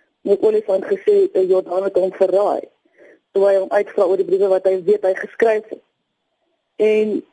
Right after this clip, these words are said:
mense nou moet wag en kyk hoe hierdie ding gaan uitval. Ek het ook gesien safa het vanoggend, eh, uiteindelik 'n baie lang verklaring uitgereik. Ehm,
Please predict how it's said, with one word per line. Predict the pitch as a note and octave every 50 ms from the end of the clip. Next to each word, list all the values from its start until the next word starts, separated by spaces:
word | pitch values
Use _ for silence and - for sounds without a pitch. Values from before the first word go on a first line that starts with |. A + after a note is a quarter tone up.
| _ _ -
mense | - A3+ A3+ A#3+ A#3 C4+
nou | B3+ B3 A#3
moet | A3+ A3+ G#3
wag | G3+ G#3 A3 A3+ -
en | A#3+ A#3+
kyk | - B3 B3 B3 -
hoe | G#3 A3+ A3
hierdie | G3 G#3+ A3+ A#3 A3+
ding | G3+ G3+ G3+ G#3+
gaan | - G#3+ F#3 -
uitval. | A3 A#3 A#3+ - - - - F3 G2+ - - -
Ek | - - -
het | - -
ook | G3 A#3+ -
gesien | - B3 - - A3+ A3 - -
safa | B3+ A#3 A#3+ A#3 B3+ A3+
het | G3 F#3+ -
vanoggend, | - - - F#3+ F#3 - G3 F#3+ F3+ - - - _ _ - C4 _ _ _ _ _ _ _
eh, | - G3 - - - - - -
uiteindelik | - G3 G3 G3 - G#3 G#3 G#3+ G#3 G3+ G3+ F#3+ F#3 F#3+ - - _ _ _ _ _ _ _ _ _ _ _ -
'n | F3+ E3+ E3+
baie | - E3+ G3 A3 A#3 A3
lang | G3 F#3+ G3 G#3 -
verklaring | - G#3 - - A3 G#3+ G#3+ G#3+ A3 -
uitgereik. | - F3+ F3+ F3 - - F#3+ F3 E3 E3+ F#3 F#3 - _ _ _ _ _ _ _ _ _ _ _ _ _ _
Ehm, | - - - A2+ -